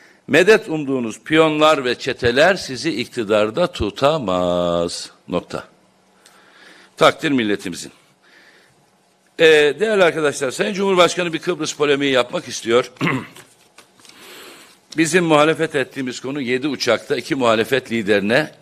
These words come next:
iki koltuk bulunamamasıdır. Bir, yedi uçakla Kıbrıs'a gitmenin hiçbir stratejik, e, iddiayla, e, savla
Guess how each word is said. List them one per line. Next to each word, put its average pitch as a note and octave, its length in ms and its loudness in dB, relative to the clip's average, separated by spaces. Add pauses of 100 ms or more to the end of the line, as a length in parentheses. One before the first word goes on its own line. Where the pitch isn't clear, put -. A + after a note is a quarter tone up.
iki - 180 -14
koltuk B2 480 -4
bulunamamasıdır. E2+ 960 -6
Bir, A2 280 2 (920)
yedi C#3 300 4
uçakla B2+ 460 2
Kıbrıs'a B2+ 420 -6
gitmenin A#2 540 -4 (640)
hiçbir D3 460 0 (140)
stratejik, C#3 840 -6
e, A2 60 -6
iddiayla, A#2 920 2
e, F#2+ 220 -6
savla A#2+ 680 0